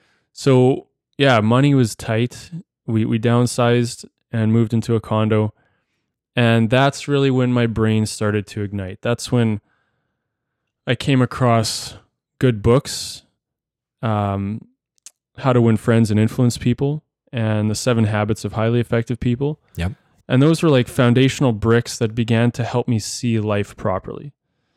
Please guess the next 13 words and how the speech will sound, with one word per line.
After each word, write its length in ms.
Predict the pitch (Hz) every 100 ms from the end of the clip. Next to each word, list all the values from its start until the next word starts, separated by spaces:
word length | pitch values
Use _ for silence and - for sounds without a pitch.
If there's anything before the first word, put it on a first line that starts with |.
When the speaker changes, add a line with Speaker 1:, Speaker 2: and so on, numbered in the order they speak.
| _ _ _ _
Speaker 1:
And 80 | -
at 120 | 151
that 180 | 135 131
point, 240 | - 131 120
I 60 |
took 240 | - 131 123
a 60 |
lot 180 | 120 117
more 140 | 117 110
interest 400 | 113 131 117 120
in 80 |
my 120 | 107 98
faith 600 | - 113 117 123 -